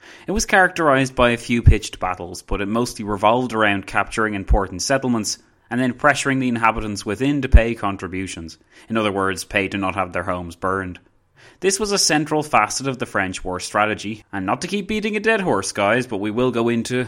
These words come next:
such issues as contributions during our extra episodes over the months of July and August.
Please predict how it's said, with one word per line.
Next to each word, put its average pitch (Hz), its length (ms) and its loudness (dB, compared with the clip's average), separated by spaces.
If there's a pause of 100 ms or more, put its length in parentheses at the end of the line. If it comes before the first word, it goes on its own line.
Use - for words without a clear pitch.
such - 300 -6
issues 107 340 -2
as 107 180 4
contributions 104 840 -4
during 104 280 -2
our 110 160 4
extra 120 320 0
episodes 92 580 -2
over 98 180 -2
the 123 80 -2
months 92 380 -6
of 90 260 0
July 90 340 -4
and 82 140 -10
August. 87 440 -8